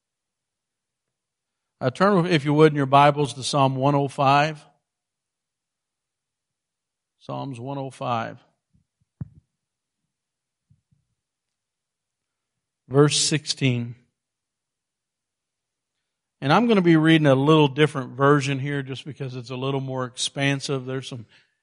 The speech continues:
Hebrew words there that are kind of interesting when you interpret them, and the, the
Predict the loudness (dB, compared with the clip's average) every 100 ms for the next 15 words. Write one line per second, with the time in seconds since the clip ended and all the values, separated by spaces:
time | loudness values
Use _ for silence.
0 | _ 2 4 4 6 6 4 2 2 4
1 | 2 0 0 -2 -4 -10 -8 -4 -4 -4
2 | -6 -8 -6 -8 -8 -8 -8 -8 -8 -8
3 | -10 -6 -4 -4 -6 -8 -8 -10 -10 -12